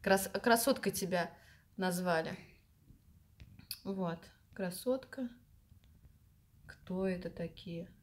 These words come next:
Какие-то Радики. Радики, Анатолии, все пошли отсюда вон.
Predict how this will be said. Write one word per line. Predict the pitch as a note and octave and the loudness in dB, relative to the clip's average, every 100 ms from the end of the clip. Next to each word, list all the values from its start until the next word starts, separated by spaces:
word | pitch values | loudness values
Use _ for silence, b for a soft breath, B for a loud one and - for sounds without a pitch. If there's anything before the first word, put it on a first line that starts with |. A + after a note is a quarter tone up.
| - | -20
Какие-то | - F3 E3+ | -18 -8 -4
Радики. | E3 F3+ F3+ - - B B | -2 -2 -4 -8 -12 B B
Радики, | G#3+ D4 C#4 C4 - | 12 12 12 10 10
Анатолии, | C4 A3 C4 B3+ D#4 D#4 C4+ A#3+ A3+ | 12 12 12 10 10 10 10 8 8
все | A3 - E4+ | 6 6 8
пошли | C4+ A#3 C4 | 8 10 10
отсюда | B3+ - G#3+ A3 | 8 8 2 4
вон. | E3+ C#3+ | 6 4